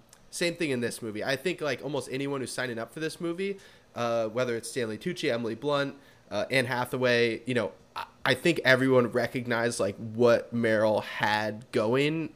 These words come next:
and if they didn't when they read the script, I'm sure they did, you know, when they got onto the set, because it's very obvious when you watch the movie. So I think she's really good. I, I just, you know, sometimes there's only room for, for, like, one,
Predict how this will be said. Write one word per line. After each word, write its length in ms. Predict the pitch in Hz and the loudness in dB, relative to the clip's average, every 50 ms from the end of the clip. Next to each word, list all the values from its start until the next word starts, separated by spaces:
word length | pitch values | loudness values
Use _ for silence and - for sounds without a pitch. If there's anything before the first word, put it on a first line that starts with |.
| - 113 | -4 0
and 280 | 120 117 113 117 107 | 0 2 2 0 0
if 220 | - 117 117 - - | -2 -4 -4 -2 0
they 160 | 127 117 113 | 0 0 0
didn't 380 | 110 104 127 123 123 123 - | 2 2 2 2 2 0 0
when 120 | - 120 117 | 0 0 2
they 100 | 113 110 | 2 4
read 180 | 113 117 117 | 4 2 2
the 80 | 117 113 | 2 -4
script, 260 | - - 135 123 - | -2 -2 -4 -2 -2
I'm 80 | 107 107 | -4 -4
sure 220 | - - 123 113 | -2 -2 -2 0
they 120 | 110 107 104 | 0 -2 -2
did, 300 | 101 - 131 104 107 110 | -2 -2 -2 -2 -2 -4
you 60 | 110 | -4
know, 100 | 98 98 | -4 -4
when 140 | 104 104 104 | -4 -4 -4
they 100 | 98 - | -4 -4
got 220 | 101 98 92 98 | -2 -4 -2 -2
onto 180 | 98 95 104 95 | -4 -4 -6 -6
the 140 | 82 87 | -8 -8
set, 360 | - - - 113 - - - - | -8 -2 -2 -2 -2 -2 -4 -6
because 440 | 104 110 - 123 110 110 101 - - - - - - | -8 -2 0 0 0 0 -2 -6 -12 -18 -20 -16 -12
it's 140 | - 101 - | -12 -10 -10
very 400 | 110 104 113 127 120 113 113 107 | -6 2 4 6 6 6 6 4
obvious 360 | 107 107 104 107 107 110 - | 2 0 0 -2 -4 -4 -4
when 160 | 110 107 107 | -4 -4 -4
you 80 | 101 95 | -4 -4
watch 360 | 104 98 - 98 - - - | -4 -4 -4 -4 -6 -8 -10
the 60 | - | -8
movie. 300 | 101 98 92 - - 87 | -8 -8 -8 -8 -8 -8
So 380 | - - - 123 107 107 117 - - - - - - - - - - - - - - | -8 -4 -2 0 0 0 0 -4 -8 -20 -20 -20 -20 -20 -8 -4 -4 -4 -4 -2 4
I 140 | - 135 160 | 4 4 4
think 180 | - 247 247 - | 4 0 -2 -2
she's 180 | - 185 139 | -4 -4 0
really 260 | 135 156 160 147 131 | 4 6 6 6 6
good. 440 | 110 139 185 202 170 151 139 131 131 - - _ _ _ - _ | 4 4 4 4 4 4 2 0 -4 -14 -20 _ _ _ -8 _
I, 340 | 131 135 135 131 123 - - - - - | -2 0 2 2 0 0 -4 -8 -2 0
I 80 | 135 | 0
just, 300 | 127 131 135 - - - - - - - - - _ _ - - - - 120 - - _ _ _ _ _ - - - | 2 2 0 -2 -2 -8 -12 -20 -20 -20 -20 -20 _ _ -20 -20 -20 -20 -20 -20 -20 _ _ _ _ _ -20 -12 -8
you 220 | 135 135 135 123 | -2 2 2 4
know, 160 | 113 104 - - - - | 4 2 -2 -6 -14 -14
sometimes 520 | - - 170 170 - - 170 156 156 147 | 2 4 6 6 6 6 4 2 2 0
there's 180 | 127 151 143 165 | 0 0 4 6
only 220 | 156 151 147 147 | 6 6 6 4
room 320 | 139 131 147 147 147 143 139 | 4 4 4 4 4 2 0
for, 460 | - - 139 127 127 123 117 107 - - | 0 2 2 4 4 4 2 0 -2 -4
for, 140 | - 127 123 | -4 -2 0
like, 320 | 117 110 110 113 113 - | 2 2 0 0 -2 -6
one, 400 | - 127 139 139 139 135 131 | -2 2 2 2 2 0 -4